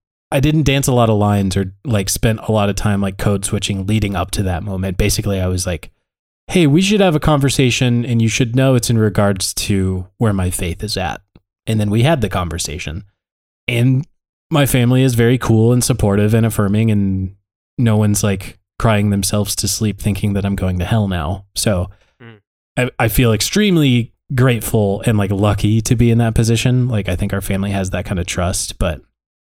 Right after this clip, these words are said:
Speaker 1: I think over the last few years, as I've really departed some more, like, conservative angles of my political upbringing, maybe I code switch a little bit more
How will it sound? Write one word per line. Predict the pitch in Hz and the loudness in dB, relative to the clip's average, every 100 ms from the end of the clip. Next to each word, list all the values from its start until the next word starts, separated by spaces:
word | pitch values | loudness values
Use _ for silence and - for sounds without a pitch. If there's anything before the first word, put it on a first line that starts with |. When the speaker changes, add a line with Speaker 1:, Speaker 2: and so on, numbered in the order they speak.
| _ | _
Speaker 1:
I | 123 | 0
think | 143 117 - _ | 0 0 -8 _
over | 147 123 | 2 2
the | 117 | 4
last | 107 113 - | 4 2 2
few | 113 110 | 2 2
years, | 120 131 160 160 - - | 4 4 2 0 -4 -6
as | 117 107 107 | -2 0 2
I've | 101 101 92 - - _ _ _ _ _ _ 113 | 2 0 -2 -8 -16 _ _ _ _ _ _ 0
really | 117 117 | 2 4
departed | 113 113 113 113 107 107 - | 2 2 2 2 0 -4 -8
some | - 113 104 98 101 104 | -2 0 2 0 -2 0
more, | 110 104 | 0 2
like, | 101 98 | 0 0
conservative | - 95 - 98 104 107 | -2 0 -2 0 0 2
angles | 110 113 113 | 2 2 2
of | 113 104 | 2 2
my | 101 98 92 95 | 0 2 0 0
political | 95 92 101 117 | 0 0 2 2
upbringing, | 120 120 123 127 135 143 - _ _ _ _ | 2 2 2 2 2 0 -4 _ _ _ _
maybe | 165 196 202 | -2 0 0
I | |
code | - 135 127 | 0 -2 0
switch | 120 - | -2 -2
a | 101 | -2
little | 101 98 | -2 -2
bit | 95 | -6
more | 92 90 90 90 | -4 -4 -4 -6